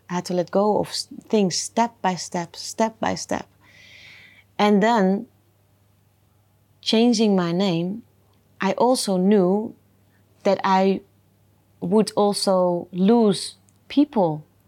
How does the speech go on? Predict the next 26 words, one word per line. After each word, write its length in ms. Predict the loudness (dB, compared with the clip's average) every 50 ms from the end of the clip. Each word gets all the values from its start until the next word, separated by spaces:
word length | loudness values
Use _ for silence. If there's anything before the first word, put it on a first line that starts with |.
| _ _ -8
because 360 | -6 -4 -2 -2 -2 -2 -2
they 200 | -2 0 0 -2
will 220 | -2 -2 -2 -2
not 200 | 0 0 -2 -2
understand 560 | -2 -2 -2 -2 -4 -4 -2 0 0 2 2
me. 140 | 0 0 0 0
I, 200 | -2 -2 -4 -6 -10 -16 -20 -20 -20 -20 _ _ _ _ _ -20 _ _ _ _ _ _ _ _ _ _ _ _ -6
I 100 | -4 -4
speak 280 | -4 0 0 0 0 2
a 60 | 0
different 320 | 0 0 0 0 -2 0
language, 580 | 0 0 0 0 0 -2 -4 -6 -12 -16 -16 -18 _ _ _ _ _ _ _ _ -4
and 160 | -2 -2 0 0
it's 220 | 0 -2 0 0
also 340 | 0 -2 0 0 -2 -4 -4
true, 400 | -4 -4 -2 0 0 0 -2 -2 -6 _ _ -20 -20 -20 -20 -20 _ _ -4
but 180 | -4 -2 0
not 260 | 2 2 2 2 2 2
realizing 920 | 2 4 4 4 4 4 4 2 0 0 -2 -2 -2 -4 -4 -4 -2 -2
that 180 | -2 -2 0 0
by 140 | 0 0 2
losing, 920 | 0 0 0 2 2 4 4 4 2 2 0 0 -2 -2 -4 -8 -10 -12 -16 _ _ _ _ _ _ _ _ _ _ _ _ _ _ _ _ -4
losing 400 | 0 2 4 4 4 4 2 2
people, 460 | 2 0 0 0 0 0 0 0 0
it's 220 | -2 -4 -4 -4 -2
like 360 | -2 -2 -2 -2 -6 -10 -18